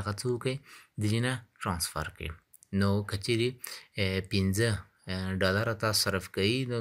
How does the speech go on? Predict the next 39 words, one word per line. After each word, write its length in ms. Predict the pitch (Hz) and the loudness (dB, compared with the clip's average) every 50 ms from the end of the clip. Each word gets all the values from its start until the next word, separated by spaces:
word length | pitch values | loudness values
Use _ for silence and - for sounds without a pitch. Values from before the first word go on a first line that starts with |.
| 107 101 - | -2 0 0
تاسو 160 | 104 98 - - | -2 -2 -2 -4
کولی 220 | - 110 110 120 113 - | -2 -2 -2 -2 -2 -4
شئ 100 | - 107 101 | -6 -6 -6
څه 60 | - 123 127 | -4 -4 -4
وکړئ؟ 240 | 117 - - 123 117 127 | -4 -4 -6 -6 -4 -4
دغه 140 | 117 117 127 139 147 - - - - _ _ - | -4 -4 -6 -6 -8 -12 -16 -18 -20 _ _ 0
ډایرکټ 260 | 98 98 113 120 - - | 0 2 0 -2 -6 -4
ټرانسفر 340 | - 101 92 - - - 98 95 - | -4 -2 0 0 -2 -2 -4 -4 -2
کولی 220 | 101 95 90 90 85 | -2 0 0 0 -2
شئ. 100 | - - | -2 -4
نو 100 | 92 92 | -4 -4
فعلاً 340 | 92 - 104 101 104 113 113 | -4 -4 -2 -2 -2 -2 -2
دپاره 320 | 107 104 101 110 107 104 104 | -2 -4 -2 -2 -2 0 0
ما 180 | 104 107 110 | 0 0 -2
سره 240 | 107 - - 113 113 117 - - - - - 147 - - - - - _ - | -2 -4 -4 -4 -4 -6 -6 -12 -14 -12 -12 -12 -12 -14 -18 -18 -18 _ -2
ډایرکټ 240 | - 101 107 120 117 123 | 0 0 0 0 0 0
یې 60 | 120 110 | 0 2
لیکلی 280 | 104 104 101 120 117 117 | 2 0 0 -2 -4 -4
شم 200 | 107 - 117 117 110 - | -4 -4 -6 -6 -8 -10
خپل 200 | _ - - 127 139 147 - - - - - - - | _ -6 -6 -6 -6 -6 -10 -18 -20 -20 -14 -8 -4
څه 100 | - - 127 120 - | 0 0 0 0 0
شته؟ 200 | - - 143 143 143 139 _ _ _ _ _ | -2 -2 -2 -4 -4 -4 _ _ _ _ _
پیپال 360 | - 104 95 95 - 85 85 87 80 | -2 -2 -2 -2 -2 -4 -4 -2 -4
ته 60 | 78 | -6
ملګرو. 360 | 76 80 82 78 - 90 90 85 - | -4 -4 -6 -6 -4 -4 -6 -6 -6
خپل 200 | - 104 104 101 | -6 -4 -4 -2
ایمیل 320 | - 95 90 98 101 104 | -2 -2 0 0 0 0
بل 140 | 104 107 101 101 | 0 -2 -2 -2
ته 60 | 107 101 | -2 -2
اضافه 280 | 95 104 104 98 - 131 | 0 0 -2 -2 -2 -6
کړئ، 140 | 127 - 113 - | -6 -6 -4 -4
تاسو 180 | 107 101 98 110 101 | -4 -4 -4 -2 -2
ډایرکټ 240 | 98 104 117 127 131 - | -2 -2 -4 -6 -6 -4
ټرانسفر 320 | - 90 85 - - 95 98 - - | -4 -2 -2 -2 -4 -4 -8 -6 -4
کولی 200 | 85 85 85 90 | -4 -4 -4 -4
شئ. 60 | 95 98 | -4 -4
د 100 | 104 110 104 | -4 -4 -4
په 40 | - 107 | -4 -4
اړه 100 | 107 | -2